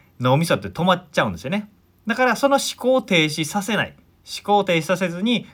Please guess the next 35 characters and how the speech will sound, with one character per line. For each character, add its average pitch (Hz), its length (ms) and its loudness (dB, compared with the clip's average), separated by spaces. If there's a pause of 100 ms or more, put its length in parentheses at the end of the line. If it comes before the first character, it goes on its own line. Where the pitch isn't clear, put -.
考 220 440 2
え 208 200 4
る 226 80 -2
っ 226 40 -4
て 220 180 -10
い 214 40 -4
う - 40 -4
こ 220 80 -6
と 254 100 2
を 240 60 0
続 156 400 -8
け 139 180 -2
る 196 180 -2
と 131 180 -4
い 107 120 0
う 98 100 -2
こ 98 120 -10
と 90 100 -12
で - 80 -16
す。 - 180 -20 (460)
あ - 80 -10
の、 113 120 -2
京 180 200 4
セ 202 120 -2
ラ 214 100 2
の 220 100 0
名 240 200 4
誉 247 120 2
会 240 200 0
長、 113 360 0
稲-、 175 360 0 (160)
稲 151 220 2
森 131 240 2
さ 92 100 -10
ん 82 160 -12